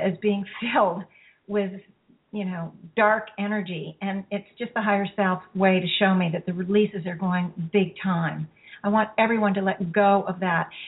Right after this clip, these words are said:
And, and part of that beauty thing is, is very much, it's painful when you're in a society that sort of is so focused on the ideal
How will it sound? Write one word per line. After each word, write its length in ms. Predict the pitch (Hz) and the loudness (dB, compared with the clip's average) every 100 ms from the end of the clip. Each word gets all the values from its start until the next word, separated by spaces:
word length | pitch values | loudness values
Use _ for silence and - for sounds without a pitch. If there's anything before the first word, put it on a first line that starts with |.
| - | -4
And, 220 | 226 226 - | 0 0 2
and 240 | 220 214 | 2 2
part 320 | - - 285 302 | -2 2 2 2
of 80 | |
that 240 | 262 220 190 | 2 2 2
beauty 340 | 220 247 233 | -2 -2 -4
thing 320 | - 190 190 - | 0 0 0 0
is, 240 | 202 202 190 - - - - | 2 2 -2 -14 -20 -20 -2
is 180 | 214 208 | 0 2
very 280 | 240 262 240 | 2 4 2
much, 340 | 233 233 220 - - _ | 4 2 2 -4 -10 _
it's 160 | 214 208 _ - | -2 -2 _ -4
painful 640 | 254 285 285 - 196 180 | 2 2 2 4 4 4
when 140 | 196 202 | 4 2
you're 120 | 202 | 0
in 160 | 240 | 0
a 220 | 269 - 240 | 0 -2 -8
society 580 | - 220 214 208 202 202 | 0 4 6 6 4 2
that 160 | - - | -6 -2
sort 260 | 220 208 208 | 4 6 6
of 120 | 208 - _ _ _ _ _ _ _ _ _ _ _ _ - | 2 -2 _ _ _ _ _ _ _ _ _ _ _ _ -2
is 100 | 208 - - | -2 -2 2
so 280 | 247 269 277 - | 4 6 4 0
focused 520 | 254 262 254 - 160 - _ - | 0 0 -2 -8 -12 -20 _ 0
on 540 | 208 208 208 196 190 | 2 4 4 2 0
the 280 | 190 202 190 - | 2 4 4 2
ideal 800 | 202 202 185 226 240 240 233 - | 0 0 0 0 2 2 0 -2